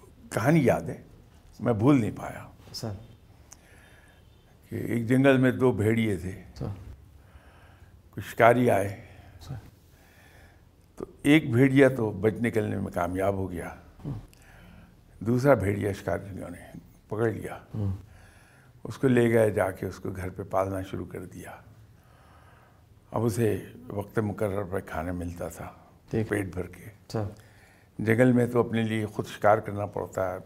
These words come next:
Speaker 1: بعض کا چار چار دن ہی شکار ملتا۔
Speaker 2: ٹھیک سر۔
Speaker 1: تو بڑا فربا ہو گیا
Speaker 2: سر۔
Speaker 1: اور وہ مانوس بھی ہو گیا، انسانوں سے بہت۔
Speaker 2: سر۔
Speaker 1: تو ایک دن وہی شکاری جنگل میں آئے۔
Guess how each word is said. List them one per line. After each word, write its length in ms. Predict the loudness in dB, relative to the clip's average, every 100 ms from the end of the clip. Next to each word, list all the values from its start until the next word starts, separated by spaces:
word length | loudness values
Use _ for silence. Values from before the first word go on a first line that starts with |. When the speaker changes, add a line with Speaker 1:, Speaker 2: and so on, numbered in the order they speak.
| -16 -8
Speaker 1:
بعض 220 | -6 -6
کا 120 | -6 -8 -2
چار 140 | -2 0
چار 140 | -2
دن 240 | -4 -4
ہی 160 | -4 -6 -12 -20 -20 -20
شکار 300 | 0 2 2
ملتا۔ 320 | 0 -6 -8 -10 -10
Speaker 2:
ٹھیک 200 | -8 -8
سر۔ 100 | -10 -16 -20 -20 -20 -20 -20 -20 -20 -12 -2
Speaker 1:
تو 360 | -2 -2 -6 -12 -12
بڑا 240 | -10 -8
فربا 400 | -8 -4 4 4
ہو 180 | 2 -4
گیا 180 | -10 -12 -10
Speaker 2:
سر۔ 140 | -8 -10 -8
Speaker 1:
اور 140 | -8
وہ 80 | -4
مانوس 400 | 0 2 2 0
بھی 140 | -2
ہو 180 | -4 -2
گیا، 100 | -4
انسانوں 500 | -4 -6 -6 -6 -8
سے 60 | -10 -12
بہت۔ 260 | -14 -14
Speaker 2:
سر۔ 140 | -12 -12 -14 _ -20 -20 -20 -20 -20 -20 -20 -20 -4
Speaker 1:
تو 60 | 0
ایک 160 | 2
دن 60 | 4
وہی 300 | 6 8 6
شکاری 380 | 6 6 6 4
جنگل 340 | 0 2 2
میں 120 | 2
آئے۔ 240 | -2 -6